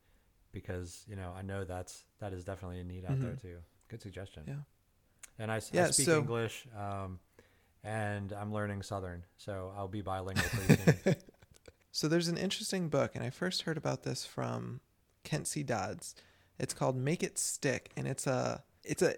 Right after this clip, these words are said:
Speaker 2: it's a dense academic style book, and by that I mean the words are very small. There's a lot of words on each page, but also it's very research intensive. And this book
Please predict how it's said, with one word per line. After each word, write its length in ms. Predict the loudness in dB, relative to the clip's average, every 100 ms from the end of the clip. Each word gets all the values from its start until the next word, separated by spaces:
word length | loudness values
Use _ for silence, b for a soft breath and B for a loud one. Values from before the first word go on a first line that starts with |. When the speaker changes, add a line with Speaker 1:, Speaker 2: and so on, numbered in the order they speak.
| 4
Speaker 2:
it's 180 | 4 6
a 80 |
dense 800 | 6 4 6 8 8 4 0 0 -4 -16 -20 -2
academic 600 | 2 2 2 2 2 0
style 400 | -2 0 0 -2
book, 400 | -2 -4 -4 -10 -20 -18 -10
and 140 | -8
by 120 | -6
that 200 | -6 -6
I 60 | -6
mean 360 | -6 -6 -8 -8
the 80 | -2
words 260 | 0 2
are 40 | 0
very 220 | 0 0
small. 500 | -2 -2 -2 -2 -4
There's 160 | -6 -4
a 60 | -2
lot 180 | -2
of 80 | -2
words 280 | -2 -4 -4
on 80 | -6
each 160 | -8 -8
page, 380 | -6 -6 -10 B B B B
but 220 | 10 10 12
also 580 | 10 12 8 8 6 0 _ _ 2
it's 180 | 2 6
very 280 | 10 10
research 540 | 10 6 4 2 0 -2
intensive. 720 | -4 -4 -4 -6 -4 -8 -8 -14 b b b
And 360 | 0 2 0 2
this 140 | 0 2
book 380 | 4 4 4